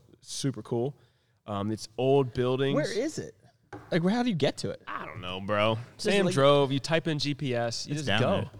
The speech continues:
Speaker 1: It's just
Speaker 3: Yeah.
Speaker 1: down there.
Speaker 3: Go, go. If you like sushi, go to, uh,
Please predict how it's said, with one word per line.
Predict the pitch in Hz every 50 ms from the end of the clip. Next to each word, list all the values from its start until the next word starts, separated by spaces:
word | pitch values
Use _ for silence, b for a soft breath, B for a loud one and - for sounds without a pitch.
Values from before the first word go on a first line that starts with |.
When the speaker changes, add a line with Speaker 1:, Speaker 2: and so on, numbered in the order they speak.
| - -
Speaker 1:
It's | - - -
just | - -
Speaker 3:
Yeah. | 107 107 98
Speaker 1:
down | 90 -
there. | B 120 B B B B B _ - 127 107
Speaker 3:
Go, | - 127 127 165 190 - - - - _ - 123
go. | 113 123 135 165 180 185 190 185 - - 117
If | 131 131 -
you | 196 196
like | 180 175 -
sushi, | - 175 170 - 196 185 175 165
go | 147 139 139 151
to, | - - 160 147 143 135 -
uh, | 113 113 110 107